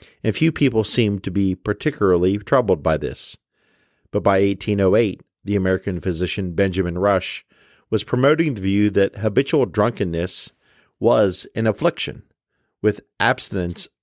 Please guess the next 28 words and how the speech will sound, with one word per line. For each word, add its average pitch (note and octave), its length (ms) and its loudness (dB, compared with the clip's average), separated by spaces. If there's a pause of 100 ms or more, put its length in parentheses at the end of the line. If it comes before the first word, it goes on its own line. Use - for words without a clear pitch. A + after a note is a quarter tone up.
being G2 400 0 (420)
the G#2+ 160 2
only C3 220 4
cure. - 460 -2 (840)
Later G2+ 240 4
that F2+ 220 4
century, G#2+ 360 0
the E2+ 140 0
temperance G2+ 580 -2
and F2+ 140 -2 (100)
anti-opium G#2 1040 -2
movements E2 560 -2 (400)
adopted F#2+ 440 0
the F#2 100 2
concept G2 640 0
of F2+ 180 2
addiction F2+ 640 -2
in G2+ 140 -4
describing F#2 560 0
the F2 200 -4
evils F2+ 300 0
of D#2+ 100 -4
drinking E2+ 540 -2 (480)
and F#2 180 -2
opium G2+ 380 2
smoking. F#2+ 580 -2 (800)
The A2 80 -4
world A#2 460 4